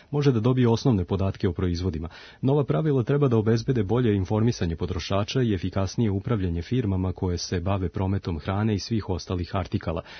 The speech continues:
Obeležavanjem proizvoda po međunarodnim standardima država s druge strane dobija još jedan mehanizam za borbu protiv sive ekonomije,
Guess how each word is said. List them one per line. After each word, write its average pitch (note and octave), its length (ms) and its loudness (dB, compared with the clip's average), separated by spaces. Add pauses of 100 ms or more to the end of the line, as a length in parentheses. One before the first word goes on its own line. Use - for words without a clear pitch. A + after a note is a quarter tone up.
(240)
Obeležavanjem G2 640 2
proizvoda F#2+ 540 0
po F2+ 200 -2
međunarodnim F#2+ 640 -2
standardima F2+ 680 -2
država F2+ 380 -4
s D2 80 -10
druge A#2+ 240 0
strane A2+ 420 0 (120)
dobija A#2+ 400 0
još A2+ 320 -2
jedan A2 360 0
mehanizam F#2+ 680 -2
za G#2+ 220 -4
borbu G2 340 -4
protiv G#2 360 -4
sive F2 340 -4
ekonomije, G#2 520 0